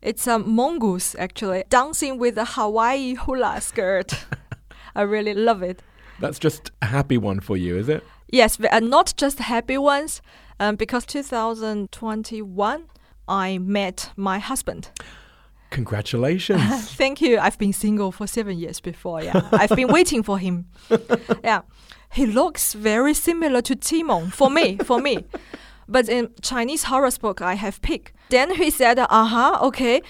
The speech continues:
Speaker 1: then you are Pumbaa." <laughs> So it has a small history <laughs>
Speaker 2: I love
Speaker 1: behind.
Speaker 2: it.
Speaker 1: Yeah.
Speaker 2: Okay, now I need to have a photo of your husband, and then I can compare.
Speaker 1: I will send it to you. No, he's totally okay with that. <laughs>
Speaker 2: Great.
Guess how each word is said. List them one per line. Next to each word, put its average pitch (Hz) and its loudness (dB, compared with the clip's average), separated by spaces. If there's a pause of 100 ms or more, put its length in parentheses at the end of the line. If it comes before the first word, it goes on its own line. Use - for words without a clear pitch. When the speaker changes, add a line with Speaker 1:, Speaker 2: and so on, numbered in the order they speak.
(100)
Speaker 1:
then 247 0
you 254 2
are 240 4
Pumbaa." 247 4 (480)
<laughs> - 0
So 247 6
it 175 -4
has 240 -2
a 190 2
small 226 -2
history 214 -4
<laughs> 262 -6
Speaker 2:
I 95 0
love 98 4
Speaker 1:
behind. 208 4
Speaker 2:
it. 87 -4
Speaker 1:
Yeah. - 0 (480)
Speaker 2:
Okay, 107 0
now 123 0
I 131 2
need 131 0
to 131 -2
have 120 0
a 113 0
photo 117 2
of 104 0
your 101 0
husband, 101 -4
and 104 0
then 107 2
I 107 2
can 104 -4
compare. 101 -2 (300)
Speaker 1:
I 262 6
will 330 6
send 302 2
it 311 -6
to 262 -2
you. 220 0
No, 262 0
he's 330 4
totally 277 4
okay 202 0
with 185 -6
that. 214 -4 (260)
<laughs> 453 2
Speaker 2:
Great. 120 2